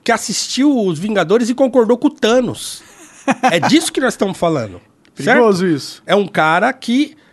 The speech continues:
Speaker 1: que acredita que aquilo que o Thanos fez é o certo. O cara vai, pum, matou metade da humanidade e falou: pronto, resolvi o problema. Agora todo mundo que sobrou vai ter mais comida, vai ter mais educação,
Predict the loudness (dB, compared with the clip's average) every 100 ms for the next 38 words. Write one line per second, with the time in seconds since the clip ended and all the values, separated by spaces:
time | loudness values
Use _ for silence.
0 | _ _ -8 -2 0 0 0 -2 -2 -4
1 | -4 0 -2 -2 _ -10 -2 -2 0 -2
2 | 0 -2 -2 -2 -2 -2 -2 0 0 0
3 | -2 -4 -6 -20 _ _ _ _ _ _
4 | _ _ _ _ _ _ _ _ _ -2
5 | 2 2 0 -2 _ 0 0 -2 _ _
6 | _ _ _ _ -6 -2 0 0 0 0
7 | 0 -2 0 0 0 -2 -2 -2 -2 -4
8 | -6 -4 -4 -4 -4 -6 -4 -4 -4 -6
9 | -8 -2 0 0 -2 0 0 -2 -4 -4
10 | 0 0 0 -2 -4 -6 -8 -8 -6 -4
11 | -6 -8 -14 -8 -6 -4 -4 -4 -6 -8
12 | -12 -6 0 2 2